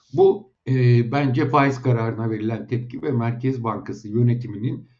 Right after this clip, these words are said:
çok dikkatle izlemesi gereken bir tepki. Buna karşılık, e, hafta sonunda makro ihtiyati tedbir gelir mi acaba diye araştırdık.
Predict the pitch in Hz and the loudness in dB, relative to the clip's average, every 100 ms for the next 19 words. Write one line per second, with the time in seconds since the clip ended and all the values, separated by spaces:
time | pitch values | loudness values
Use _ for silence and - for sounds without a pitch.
0 | _ - 131 - 120 - 120 107 - 107 | _ -8 -8 -6 -8 -6 -6 -8 -8 -8
1 | 104 - 104 101 95 92 - 98 95 90 | -8 -10 -12 -10 -10 -12 -14 -14 -12 -8
2 | 135 151 139 123 95 - _ - _ _ | -6 -4 -4 -4 -6 -8 _ -20 _ _
3 | _ _ _ - 160 202 208 165 131 - | _ _ _ -4 2 4 4 2 0 0
4 | 127 107 - - _ _ _ - 120 117 | 0 0 -4 -18 _ _ _ -2 0 0
5 | 107 120 - 190 214 196 170 117 - 82 | 2 0 0 -2 0 0 0 0 -4 -10
6 | 92 - _ _ _ 104 131 123 147 160 | -14 -14 _ _ _ -4 -4 -2 -4 -2
7 | 127 123 151 147 147 147 - 139 - 139 | -4 -2 -2 -2 -4 -8 -2 -2 -2 -4
8 | 123 131 139 160 139 120 95 87 82 80 | 2 2 2 2 0 -2 -4 -8 -12 -14
9 | 87 - 76 82 - - 80 71 170 - | -16 -16 -16 -18 -20 -16 -14 -8 -10 -10